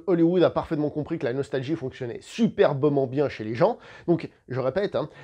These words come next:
ils ont compris que votre cerveau rajoutait une dose d'interprétation à un film, et donc que vous aimez plus ce film que ce qu'il n'est réellement,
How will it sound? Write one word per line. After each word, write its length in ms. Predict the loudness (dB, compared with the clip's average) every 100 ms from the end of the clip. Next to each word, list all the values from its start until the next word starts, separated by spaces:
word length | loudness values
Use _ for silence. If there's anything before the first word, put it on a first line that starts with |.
| -2
ils 160 | 4
ont 80 | 4
compris 320 | 4 0 0
que 80 | -2
votre 300 | -2 -2 -4
cerveau 640 | 0 0 2 0 0 0 -4 -14
rajoutait 760 | -10 -2 0 2 0 2 2 2
une 220 | 2 0
dose 280 | 0 0 2
d'interprétation 920 | 2 -2 -4 -6 -6 -6 -6 -4 -4 -4
à 60 |
un 160 | -6 -8
film, 520 | -4 0 0 0 -4 -6 _ -20 -2
et 80 | 2
donc 420 | 6 6 4 0 -14 -20 _
que 140 | 4 4
vous 260 | 2 -2 0
aimez 300 | 0 0 -2
plus 240 | -2 -2
ce 240 | -2 -4
film 320 | -4 -2 -2 -2
que 100 | -6
ce 80 |
qu'il 180 | -2 0
n'est 120 | 0
réellement, 580 | 0 0 2 2 2 0